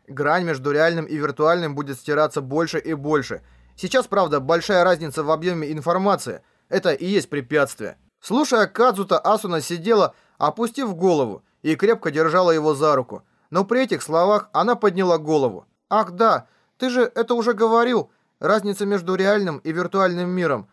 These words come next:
Только количество информации. А что ты имел в виду?» Кадзуто на мгновение отвёл глаза,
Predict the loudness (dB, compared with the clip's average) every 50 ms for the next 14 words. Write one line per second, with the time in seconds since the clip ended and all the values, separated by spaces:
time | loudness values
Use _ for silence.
0 | _ _ _ _ _ 0 0 0 0 -2 -2 0 0 0 0 -2 -6 -6 -4 -6
1 | -6 -4 -4 -6 -2 -2 0 0 0 0 0 0 0 -2 -4 -8 -10 -10 -12 _
2 | _ _ _ _ _ _ -6 -6 -4 -4 -6 -4 -2 -2 0 0 0 -2 -2 -4
3 | -8 -6 -4 -6 -6 -6 -8 _ _ _ _ _ _ 0 2 2 2 2 0 0
4 | 0 0 0 0 0 0 0 0 2 2 2 2 2 2 2 2 2 0 0 0
5 | -2 -2 0 0 2 2 2 2 2 2 0 0 0